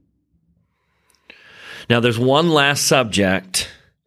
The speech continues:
in which we need to talk about. Jesus is completely victorious,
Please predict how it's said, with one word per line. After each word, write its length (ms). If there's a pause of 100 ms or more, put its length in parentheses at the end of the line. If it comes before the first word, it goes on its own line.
(500)
in 240
which 220
we 140
need 160
to 60
talk 280
about. 260
Jesus 600
is 300
completely 760
victorious, 1000